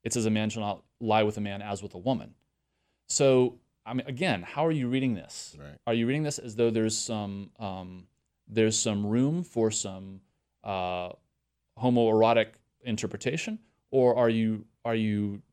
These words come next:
Speaker 1: reading this through your own lens, which is just anti-gayness? You know?
Speaker 2: Right.
Speaker 1: I, I don't, I don't, I'm not gonna make a determination. I'm not gonna say, "Oh yes, this is definitely what this is about." But I do, the thing I think is important is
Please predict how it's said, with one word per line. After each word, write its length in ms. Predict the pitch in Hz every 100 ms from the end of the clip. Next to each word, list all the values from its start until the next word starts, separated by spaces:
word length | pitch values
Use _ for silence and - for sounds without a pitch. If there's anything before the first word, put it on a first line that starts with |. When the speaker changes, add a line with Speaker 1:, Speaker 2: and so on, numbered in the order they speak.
| 98
Speaker 1:
reading 280 | 110 151 151
this 160 | 135
through 120 | 139
your 180 | 123 117
own 220 | 131 151
lens, 300 | 131 117 113
which 180 | 110 110
is 260 | 101 95 - _
just 200 | 117 - _ 117
anti-gayness? 800 | 110 104 101 113 101 82 - -
You 80 | -
know? 100 | 85
Speaker 2:
Right. 120 | 76 - _ _ _ _ _
Speaker 1:
I, 120 | 139 147 -
I 100 | 156
don't, 200 | 202 - -
I 120 | 127
don't, 140 | 170 143
I'm 120 | 147
not 160 | 160 156
gonna 140 | 139
make 200 | 127 120
a 80 | 104
determination. 720 | 95 107 - 110 107 110 120
I'm 60 |
not 100 | 110
gonna 100 | 104
say, 160 | - 98
"Oh 100 | 107
yes, 200 | 107 104
this 140 | 110 98
is 80 |
definitely 340 | 95 104 110 101
what 120 | 98
this 160 | 107 98
is 100 | 92
about." 380 | 92 104 - _ _ _ _ _
But 160 | 131 123
I 100 | 120
do, 360 | 113 170 226 - _ _ _ _
the 60 | 123
thing 200 | 208 196
I 60 |
think 180 | 160 143
is 120 | 110
important 440 | 101 - 180 104 -
is 480 | 98 92 90 -